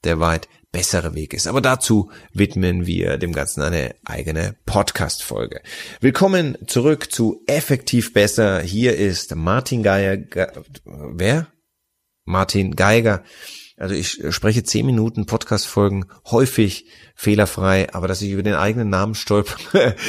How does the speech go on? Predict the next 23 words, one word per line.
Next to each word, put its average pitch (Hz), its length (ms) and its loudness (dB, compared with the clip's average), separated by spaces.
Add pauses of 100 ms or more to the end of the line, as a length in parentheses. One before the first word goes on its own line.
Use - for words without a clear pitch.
<laughs> - 160 -12
finde 120 360 4
ich 95 280 0 (160)
sehr - 180 2
bezeichnend. 90 680 0 (240)
Martin 107 560 0
Geiger, 76 340 2
ja, 80 160 2
so 104 100 2
heiße 117 280 0
ich. 127 100 -8 (260)
Und, 92 520 2
äh, 85 180 2
um 95 240 0
euch - 480 0 (180)
vielleicht 90 320 2
noch 92 180 2
ein 92 260 0
ganz 90 200 0
persönliches, 90 1040 0
ähm, 87 680 -2
Geheimnis 95 400 2
anzuvertrauen, 90 760 -2